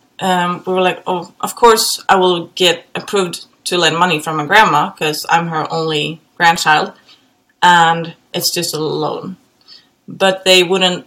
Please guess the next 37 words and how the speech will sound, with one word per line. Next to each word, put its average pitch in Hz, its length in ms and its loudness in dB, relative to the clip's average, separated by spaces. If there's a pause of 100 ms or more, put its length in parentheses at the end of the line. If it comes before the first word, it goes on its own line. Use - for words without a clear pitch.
(140)
let 180 260 -6
me 165 260 -2
lend 160 220 -4
the 160 60 -4
money. 156 380 -4 (480)
So 185 340 4
I 180 220 8
started 262 480 4
pilot 415 340 4
school 208 260 2
in 190 100 0
San 190 180 -2
Diego, 170 640 0
but 165 340 0
I, 170 420 6
um, 165 280 -2 (480)
had 196 180 2
to 190 80 0
go 185 160 2
home, 190 440 -4 (360)
and 185 240 6
I 175 120 4
rented 208 280 2
out 247 120 8
my 233 120 2
apartment. 180 560 2
I 160 100 2
quit 220 220 -2
my 240 140 2
job. 180 520 4 (680)
I 180 80 4
had 196 100 6
to 214 60 2
move 220 200 4
back 196 240 4
with 214 140 6
my, 196 260 6